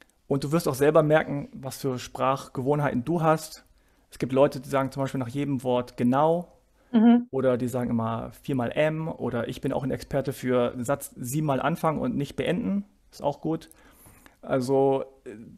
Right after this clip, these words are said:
Speaker 1: das lernt man aber auch mit der Zeit. Also am Anfang, glaub ich, ist das Wichtigste, sich auszuprobieren. Das ist ja schon ein komisches Gefühl, allein wenn das Mikro an ist,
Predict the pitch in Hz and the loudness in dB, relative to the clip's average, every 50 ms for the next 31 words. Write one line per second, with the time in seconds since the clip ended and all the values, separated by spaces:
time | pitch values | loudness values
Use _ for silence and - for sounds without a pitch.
0 | _ _ _ - 147 143 - 151 131 - - 139 147 156 156 - 160 156 135 131 | _ _ _ -20 -14 -10 -8 -6 -6 -4 0 2 4 4 4 2 2 2 2 4
1 | 131 147 143 139 123 - 123 117 - - 120 117 113 - - 123 120 147 139 - | 2 2 2 0 -2 -4 -4 -6 -6 -8 -10 -10 -10 -8 -8 -6 -6 -4 -2 0
2 | - 185 - 185 185 175 170 160 160 170 170 165 - - 160 - - 135 - - | 0 2 4 2 2 4 4 6 6 6 4 2 -2 -6 -6 -6 -8 -12 -8 -4
3 | 143 180 185 - 180 170 - - 160 160 160 156 - - - - _ _ _ _ | -2 -2 -2 -2 -4 -6 -4 -4 -4 -4 -4 -4 -8 -16 -20 -20 _ _ _ _
4 | _ - - 127 135 147 185 202 - - 214 - - 185 170 175 175 165 160 160 | _ -12 -8 -2 2 4 4 4 4 0 -8 -6 -4 -4 -2 0 0 0 0 -2
5 | 175 180 - _ _ _ _ _ _ _ _ _ - - 143 160 - 196 - - | -4 -8 -12 _ _ _ _ _ _ _ _ _ -8 -6 -2 2 2 2 4 2
6 | 175 160 147 - - 190 202 190 - 165 147 - 156 - - 185 151 - 135 143 | 0 0 -2 -2 2 2 2 2 0 -2 -4 -4 -4 0 2 4 4 6 6 6
7 | 160 165 165 156 143 - - 160 151 - - - - - 147 165 180 180 180 - | 6 4 2 0 -2 -2 -2 -4 -4 -2 -4 -4 0 0 0 2 0 0 -2 -6